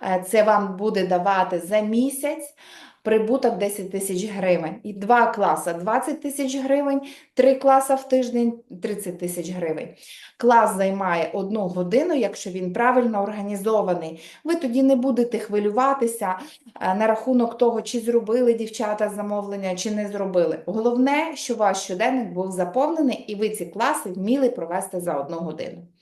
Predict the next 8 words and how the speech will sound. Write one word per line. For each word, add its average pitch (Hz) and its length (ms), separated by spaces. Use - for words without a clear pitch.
Другий 302 300
напрямок. 165 540
Напрямок 330 500
залучення 247 500
до 226 260
співпраці 233 800
або 220 180
наставництва. 220 880